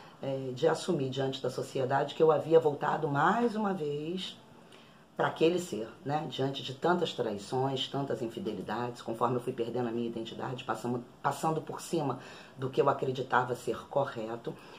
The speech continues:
e aceitando ele de volta, apesar das agressões, das infidelidades.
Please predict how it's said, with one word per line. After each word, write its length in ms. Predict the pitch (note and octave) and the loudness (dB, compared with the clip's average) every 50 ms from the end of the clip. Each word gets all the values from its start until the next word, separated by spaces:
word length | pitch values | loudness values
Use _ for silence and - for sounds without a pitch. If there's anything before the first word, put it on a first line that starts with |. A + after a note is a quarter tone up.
| - - | -12 -2
e 60 | - | 0
aceitando 560 | D3 C#3 - E3 D#3 - - D3+ D3+ D3+ D3 C#3+ | 0 2 4 2 2 4 2 0 0 2 2 2
ele 160 | C#3 C3+ C3+ | 2 0 0
de 120 | C3 C#3+ C3 | -2 -6 -4
volta, 360 | - C3+ C3+ C#3 C3+ C3+ G#2+ | -2 0 2 2 2 0 -4
apesar 320 | - - G#2+ - A#2 - - | -4 -4 -4 -2 -4 -4 -4
das 180 | - G#2+ - | -4 -4 -4
agressões, 880 | G#2+ F#2+ G2 F#2+ F#2+ - - B2 B2 C3 C3+ C3+ C3 B2+ B2+ B2 - - - - - - - | -2 -2 -2 -4 -4 -4 -4 -2 0 0 2 2 0 0 -2 -4 -6 -10 -14 -18 -18 -16 -4
das 240 | - A#2+ A#2+ - A2+ | -2 0 0 0 -2
infidelidades. 760 | G#2+ - - - - A2 A2 A#2 B2 - - - - - - | -6 -6 -6 -4 -2 -2 -2 -2 -4 -4 -6 -8 -8 -12 -16